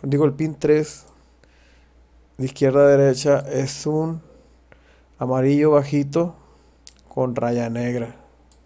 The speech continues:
Y es el driver número dos. Y finalmente el cuatro es el de a mero, el que está al final de la derecha. Es un cable gris,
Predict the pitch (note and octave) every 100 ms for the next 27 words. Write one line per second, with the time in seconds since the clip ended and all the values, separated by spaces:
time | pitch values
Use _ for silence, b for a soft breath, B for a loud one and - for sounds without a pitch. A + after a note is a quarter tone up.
0 | _ _ _ _ _ _ b b b b
1 | b b - B2+ B2 C3+ B2+ A#2+ B2 A#2+
2 | B2+ B2+ B2 A#2+ A#2 B2 B2+ - - _
3 | _ _ _ _ _ _ _ - - _
4 | b b b b b - C3 C3+ C#3+ D3
5 | D3 C#3+ C#3+ C3+ C3 - D#3 C#3 - -
6 | - - C3+ B2+ A#2+ A2+ G#2 - A#2 B2
7 | C3+ - - B B B - C#3 - C3+
8 | B2 C#3+ C#3+ D3+ D3+ D3+ D3+ C#3 D3+ D3
9 | C#3 B B B B B B B B B
10 | - B2+ C#3+ D3 C#3 - C#3+ C3+ C#3+ D3+
11 | D#3 - _ _ b b b b b -
12 | - C3 C#3+ G#3 A3+ -